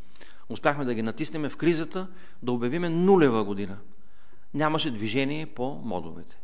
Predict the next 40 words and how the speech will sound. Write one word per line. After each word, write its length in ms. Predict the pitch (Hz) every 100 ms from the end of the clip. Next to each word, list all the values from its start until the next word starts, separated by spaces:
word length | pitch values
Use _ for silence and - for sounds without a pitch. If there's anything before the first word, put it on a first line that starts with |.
| -
Минималните 440 | 127 117 143 139 -
осигурителен 460 | - 131 139 107
превод 380 | - - 71 73
останаха 420 | - 151 160 170 190
на 140 | 127
нивата 380 | 113 165 180 196 - - -
на 60 | 180
предишната 460 | 151 120 92 98
година. 260 | 98 98 95 - -
Еми, 140 | 208 214
това 140 | 190
ще 80 | 139
стане 200 | - 180
и 40 |
тази 260 | - 92 -
година. 220 | - - - - - - - - - 202
Нищо 260 | 190 -
лошо 340 | 196 135 131 135
няма 220 | 117 123
да 80 | 123
се 120 | 113
случи. 360 | - 101 - - - - - - - - - - - - - - - - - - 147
Няма 200 | 143 110
да 60 |
има 320 | 123 156 156 - - - -
апокалипсис. 680 | 120 - 107 98 - - - - - - - - -
Просто 440 | - 147 180 185 - - - - - - - -
това, 120 | 151
което 200 | 139 117
сме 140 | 104
го 80 | 117
играли 260 | 113 117 92
веднъж, 280 | 110 170 180
ще 100 | 160
го 100 | 151
изиграем 300 | 147 151 156
втори 200 | - -
път. 280 | - - - - - -
Нулева 280 | 160 113 85
година. 260 | 104 107